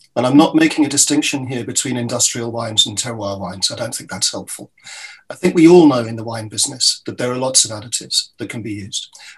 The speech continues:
And there have been things used tra-, traditionally in the traditional winemaking process, which we wouldn't really want the public to know about, and which we certainly wouldn't want to see listed on back labels.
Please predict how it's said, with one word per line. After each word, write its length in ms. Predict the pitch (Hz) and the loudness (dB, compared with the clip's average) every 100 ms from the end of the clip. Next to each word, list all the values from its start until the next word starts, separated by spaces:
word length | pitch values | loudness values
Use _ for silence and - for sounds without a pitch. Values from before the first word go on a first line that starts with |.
| - | -6
And 100 | 123 | -2
there 80 | 120 | -2
have 120 | - | -2
been 180 | 127 117 | -4 -2
things 380 | - 139 143 | 0 2 2
used 400 | 139 127 - - | 2 2 0 0
tra-, 240 | - - 139 | -4 -4 -4
traditionally 880 | - - - 175 175 - 110 101 - - | -4 -4 0 2 2 0 -6 -10 -14 -12
in 100 | 117 | -10
the 60 | |
traditional 520 | 107 123 170 - 156 127 | -8 -2 -2 0 -2 -2
winemaking 540 | 131 123 120 - 120 | -4 -4 -6 -8 -12
process, 600 | 123 123 - - - - - - - - | -8 -2 -2 -2 -6 -6 -10 -20 -20 -8
which 400 | 123 123 - - | -4 -4 -6 -2
we 140 | 143 | 2
wouldn't 280 | 160 175 175 | 4 4 2
really 300 | - 123 110 | -2 -4 -4
want 220 | 113 98 | -6 -10
the 60 | 101 | -10
public 360 | - 120 - - | -8 -8 -8 -10
to 140 | - | -8
know 160 | 107 95 | -8 -10
about, 380 | 95 - - - - - - | -14 -20 -20 -20 -20 -18 -10
and 80 | 127 | -6
which 160 | 127 | -2
we 80 | 139 | 2
certainly 560 | - - 156 - 107 110 | 2 4 2 0 -4 -8
wouldn't 320 | 120 120 - | -8 -8 -8
want 160 | 110 | -2
to 40 | - | 2
see 320 | - 107 117 _ | 2 0 -8 _
listed 320 | 110 - 107 | -4 -4 -4
on 240 | 104 101 101 | -8 -8 -10
back 280 | - 101 - | -10 -8 -8
labels. 520 | 95 90 90 - - | -10 -10 -14 -10 -12